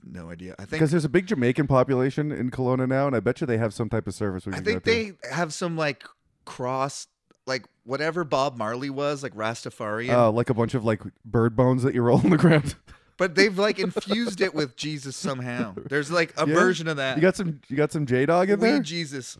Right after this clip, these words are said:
Speaker 1: I don't know. Yeah, let's go to a weird one tomorrow.
Speaker 2: All right.
Speaker 1: We got nothing better to do. All right. So they're having a party. They're telling him not to cry. They're eating food.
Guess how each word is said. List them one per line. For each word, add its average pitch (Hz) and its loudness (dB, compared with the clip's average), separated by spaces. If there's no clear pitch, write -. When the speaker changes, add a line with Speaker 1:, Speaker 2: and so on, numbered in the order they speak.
Speaker 1:
I 131 -6
don't 147 -4
know. 110 -6
Yeah, 196 0
let's 175 -4
go 214 -4
to 208 -2
a - 4
weird 147 -6
one 139 -10
tomorrow. 117 -10
Speaker 2:
All 113 -4
right. 110 -2
Speaker 1:
We 139 -20
got 143 -12
nothing 127 -10
better 113 -10
to 101 -14
do. 98 -12
All 117 -14
right. 113 -4
So 156 2
they're 143 0
having 151 0
a 151 -6
party. 147 2
They're 131 -2
telling 143 -6
him 139 -6
not 131 -4
to 135 -10
cry. 127 -2
They're 120 -4
eating 123 -4
food. 123 -2